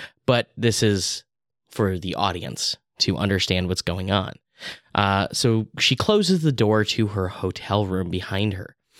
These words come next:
Her face, she looks tired, uh, as if the weight of the world is on her. Um, and she walks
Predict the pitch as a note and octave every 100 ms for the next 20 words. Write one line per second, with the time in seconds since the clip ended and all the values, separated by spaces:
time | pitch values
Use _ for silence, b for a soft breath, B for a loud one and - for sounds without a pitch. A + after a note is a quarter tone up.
0 | B B B - - C#3 C3 - - -
1 | - A#2+ G#2+ G#2 - - - - - -
2 | C3 B2 A#2 A2 - _ _ _ _ -
3 | G#2 F#2+ F#2 F2 - A2 G2 G#2+ G2 -
4 | - _ _ _ _ _ - G#2+ A2+ G#2
5 | A2 - G#2+ G#2 F#2 G2+ F#2+ F2 F#2 -
6 | G2+ A2+ C#3+ - - _ _ _ _ _
7 | _ _ _ _ G2+ G2 F2+ F2 - F#2+
8 | F#2 F#2 - A2+ G#2 G2+ G2 F#2+ F#2+ _
9 | _ _ - A2 B2 - -